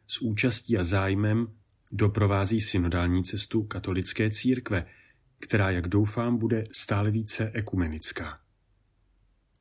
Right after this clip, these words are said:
Nezapomínejme však, že společné putování a poznání, že jsme ve společenství s druhými v Duchu Svatém, sebou nese změnu, růst, který se může uskutečnit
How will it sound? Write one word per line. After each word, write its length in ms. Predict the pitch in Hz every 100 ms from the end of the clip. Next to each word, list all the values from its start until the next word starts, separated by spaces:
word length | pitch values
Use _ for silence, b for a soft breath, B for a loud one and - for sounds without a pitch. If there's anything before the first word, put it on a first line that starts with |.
| _ -
Nezapomínejme 840 | 90 87 82 90 85 82 80 85
však, 400 | 82 - - - _ _ _ _ -
že 120 | 107
společné 580 | - - 127 135 - 147
putování 680 | - - 135 95 80 76 101
a 60 |
poznání, 800 | - 98 90 92 82 85 87 104 - b b b b -
že 120 | 107
jsme 240 | 95 120 104
ve 100 | 104
společenství 880 | - 117 123 - 101 - - 95
s 80 | 90
druhými 460 | 92 104 107 113 110
v 80 | 92
Duchu 240 | 104 104
Svatém, 680 | - 90 82 87 82 104 107 _ _ _ _ _
sebou 380 | - 131 123 127
nese 340 | 120 110 135
změnu, 580 | 123 107 101 98 95 76 - _ _ _ _ _ _ -
růst, 560 | 101 95 80 - - - _ _ _ _
který 280 | - 98 92
se 260 | - 98 101
může 260 | 101 98
uskutečnit 720 | 127 - - 110 104 - 107